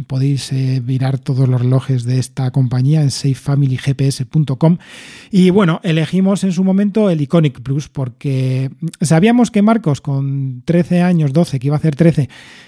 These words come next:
iba a estar, mm, ya un poquito rodeado de compañeros y compañeras que, mm, iban a tener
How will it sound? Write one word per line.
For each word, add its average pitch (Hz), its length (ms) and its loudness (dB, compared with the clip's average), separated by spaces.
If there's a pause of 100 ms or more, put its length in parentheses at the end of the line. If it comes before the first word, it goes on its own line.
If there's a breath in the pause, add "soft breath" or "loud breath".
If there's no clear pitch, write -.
(220 loud breath)
iba 247 260 0
a - 20 4
estar, 185 600 2
mm, 170 500 -8
ya 180 280 -2
un 185 160 0
poquito 170 420 -2
rodeado 165 580 2
de 156 220 -2
compañeros 151 600 -2
y 143 40 0
compañeras 151 540 0
que, 131 720 -4
mm, 135 200 -8
iban 156 200 0
a 151 80 0
tener 143 320 0